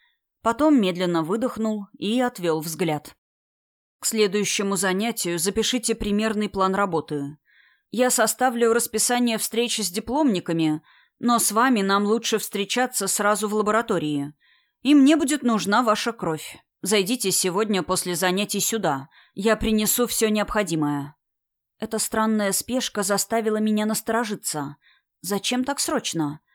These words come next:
На исследование для дипломной работы у нас ведь целый семестр. Я не сказала это вслух, но Дан прекрасно все понял по моему лицу. "Чем раньше начнем, тем скорее закончим", бросил он.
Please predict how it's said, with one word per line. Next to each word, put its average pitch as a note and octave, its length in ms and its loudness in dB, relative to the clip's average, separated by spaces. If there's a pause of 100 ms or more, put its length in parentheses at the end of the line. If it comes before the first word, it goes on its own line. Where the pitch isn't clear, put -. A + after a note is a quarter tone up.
(280)
На A3 220 0
исследование G#3 720 0
для G3 160 2
дипломной G3+ 500 0
работы F#3+ 540 -2
у G#3 80 0
нас G#3 260 0
ведь G#3 160 -4
целый G3 320 -2
семестр. A#3+ 640 -2 (560)
Я B3+ 220 0
не B3+ 100 4
сказала B3 460 2
это E3 220 0
вслух, - 420 -6 (120)
но B3+ 220 2
Дан G#3+ 360 2
прекрасно F#3 580 -2
все - 200 -2
понял A3+ 440 -2
по A3+ 160 -2
моему A3 300 0
лицу. D3+ 520 -4 (720)
"Чем B3 240 2
раньше B3+ 360 2
начнем, A3+ 720 2
тем A#3 200 0
скорее A3+ 400 2
закончим", D#3+ 720 -2 (380)
бросил G3 480 0
он. D#3 300 0